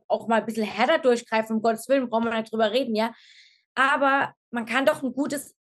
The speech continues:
Klima, äh, schaffen, um einfach die Energie oben zu halten. Weil ich weiß nicht, ich, also bei mir ist es so, wenn es der,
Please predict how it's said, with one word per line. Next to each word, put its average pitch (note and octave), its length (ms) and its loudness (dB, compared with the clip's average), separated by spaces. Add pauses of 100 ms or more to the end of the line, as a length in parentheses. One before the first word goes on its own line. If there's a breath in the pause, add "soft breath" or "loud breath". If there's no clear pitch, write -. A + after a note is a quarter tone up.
Klima, C#4+ 560 -2
äh, A#3 320 2
schaffen, B3+ 460 -4
um B3 220 -4
einfach C4 280 -2
die - 120 -10
Energie A#3 520 -2
oben D#4+ 340 -2
zu A3+ 180 -4
halten. F#3+ 380 -2 (300 soft breath)
Weil A3 140 2
ich - 220 -6
weiß E4+ 220 -2
nicht, - 140 -8
ich, - 280 -10
also B3 180 2 (280 loud breath)
bei C4+ 100 2
mir E4+ 140 2
ist F#4 120 -4
es C#4+ 120 -14
so, C4+ 180 0
wenn B3 140 2
es A#3+ 160 -8
der, - 180 -10